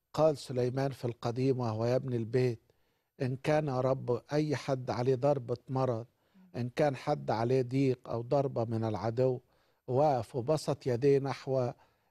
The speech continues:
إله هذا البيت، إله الآلهة ورب الأرباب،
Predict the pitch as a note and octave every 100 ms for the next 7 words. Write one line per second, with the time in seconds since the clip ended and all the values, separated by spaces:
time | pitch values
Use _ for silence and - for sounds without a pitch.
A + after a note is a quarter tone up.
0 | - C3+ C#3 D#3 C#3 - D3 D3+ C3+ B2+
1 | A#2 C3 A#2+ - - A#2 - _ _ _
2 | - B2 C#3 D#3+ C#3 - C3+ B2+ C3+ B2+
3 | C#3 C3+ A#2 B2 D3 C3 B2+ - A#2+ A#2+
4 | C3+ C3+